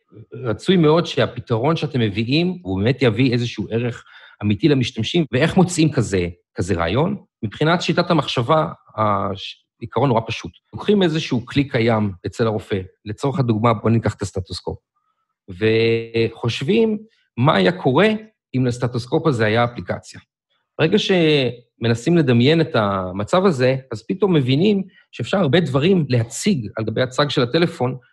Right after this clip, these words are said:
שאי אפשר לעשות אותם כשאין לסטטוסקופ צג. כמו למשל, כל המדידות הקודמות של אותו חולה שאני בודק עכשיו, או להציג לי כבר על גבי המסך, בזמן שהרופא בודק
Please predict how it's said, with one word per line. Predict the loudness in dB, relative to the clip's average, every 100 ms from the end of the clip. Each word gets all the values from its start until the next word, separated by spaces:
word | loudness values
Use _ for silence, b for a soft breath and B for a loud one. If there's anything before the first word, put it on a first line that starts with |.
| b
שאי | 0 0
אפשר | 2 0
לעשות | 0 -2 -4
אותם | 0 0 0
כשאין | 0 2 2 0
לסטטוסקופ | -2 -8 -12 -12 -8 -8
צג. | -4 -4 -4 -10 b b b -4
כמו | -2
למשל, | -2 -2 0 0 0 -4 -8
כל | -2 2 2
המדידות | 2 2 0 -2 -2
הקודמות | -2 -2 -2 0 -2
של | -2
אותו | -4 -4
חולה | -2 0 2
שאני | 0 0 -2
בודק | -2 -2 -4
עכשיו, | -6 -8 -6 -8 -12 b b b b
או | -4 0 2 0 0 0
להציג | 2 2 0 -2 2 2 4
לי | 0
כבר | 2 0 2
על | 2
גבי | 2 2 2
המסך, | 2 -2 0 0 0 -8 b b -16
בזמן | -8 0 2 2
שהרופא | 0 -2 -2 -2
בודק | -2 0 0